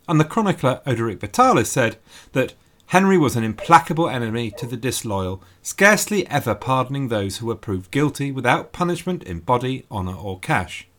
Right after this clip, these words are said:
And yes, Henry is very firm with his barons and takes immediate action, such as his summary treatment, for example, of the Welsh marcher lord Philip de Broze,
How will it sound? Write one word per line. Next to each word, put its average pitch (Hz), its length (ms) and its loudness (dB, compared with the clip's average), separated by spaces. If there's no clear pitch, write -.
And 151 140 2
yes, 175 300 6
Henry 202 300 2
is 127 200 2
very 117 340 2
firm 107 320 -2
with 98 100 -8
his 120 140 -6
barons 117 480 -2
and 135 100 -4
takes 139 280 0
immediate 113 500 0
action, 98 440 -4
such - 440 0
as 120 140 -4
his 123 140 -2
summary 113 340 0
treatment, 104 420 -4
for 220 160 0
example, 101 540 -2
of 165 100 -2
the 156 80 8
Welsh 160 380 6
marcher 98 380 -4
lord 90 220 -6
Philip 90 280 -8
de - 80 -12
Broze, 131 420 4